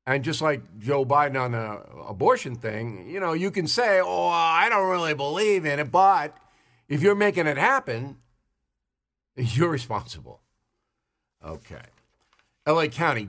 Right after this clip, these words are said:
Delta variant. Whoa. Whoa, the Delta variant. That sounds, gotta be a movie, right? It's gotta be, gotta be. Anyway, that's a strain of covid, Delta variant.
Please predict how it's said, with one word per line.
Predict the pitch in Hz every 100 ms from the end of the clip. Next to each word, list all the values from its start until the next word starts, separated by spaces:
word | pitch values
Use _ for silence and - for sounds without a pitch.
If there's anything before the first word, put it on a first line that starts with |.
| 92
Delta | - 160 226 220 220
variant. | 185 120 147 160 185 160 101 80
Whoa. | 95 101 143 208 196 127 117 - _ _ _ _
Whoa, | 78 101 127 - 73 76
the | 69 -
Delta | - 135 170 - 85
variant. | 67 135 165 90 58 - -
That | -
sounds, | - 69 64 - _ _ _ -
gotta | 170 175
be | 127
a |
movie, | 101 170 170 71
right? | 65 104 170 214 _ _ _
It's | _ -
gotta | 117 107
be, | 80 67 58 _
gotta | 87 76
be. | 65 58 _ 50
Anyway, | 151 165 160 156
that's | 180
a | 135
strain | - - 151 143
of | 101 -
covid, | - 151 151 101 87 - _ _ _ _ _ _ _ _
Delta | - 95 -
variant. | 87 78 82 78 -